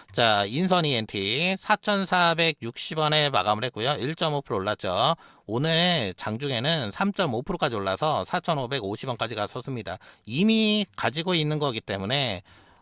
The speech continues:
어, 사천사백팔 원, 그 다음에 사천오백오십 원까지 갔으니까 삼점이 프로가 올랐으니까 자동 익절이 나가요. 이것도요. 그 다음에 내일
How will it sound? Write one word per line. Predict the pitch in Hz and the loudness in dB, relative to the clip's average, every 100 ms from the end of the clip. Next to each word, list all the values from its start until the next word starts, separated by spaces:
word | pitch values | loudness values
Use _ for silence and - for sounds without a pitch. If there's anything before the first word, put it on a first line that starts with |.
| _ | _
어, | - 95 92 | -2 0 0
사천사백팔 | - 196 - 185 165 151 151 - - 156 | 0 -2 0 0 0 0 -2 -2 0 2
원, | 101 101 165 180 - | 2 2 0 -4 -6
그 | 123 | 0
다음에 | 110 104 131 156 | 2 2 0 -2
사천오백오십 | 151 185 - 160 123 127 98 - | -2 -2 0 -2 -2 -2 -4 -4
원까지 | 123 117 113 | -6 -4 -4
갔으니까 | 110 98 98 92 131 135 139 _ _ | -4 -4 -6 -4 -2 -2 -2 _ _
삼점이 | - 240 233 233 214 165 | 2 4 4 2 2 0
프로가 | - 156 127 | -2 0 0
올랐으니까 | 104 101 98 101 123 131 | 0 -2 -6 -4 -2 -4
자동 | - 101 117 | -4 -4 -4
익절이 | 110 - 98 101 | -6 -6 -8 -4
나가요. | 101 90 98 78 82 85 | -4 -2 -2 -2 -8 -12
이것도요. | 95 92 - 80 82 | -8 -10 -8 -12 -12
그 | - - _ | -18 -20 _
다음에 | 101 95 104 | -4 -2 -2
내일 | 95 117 147 | 0 0 0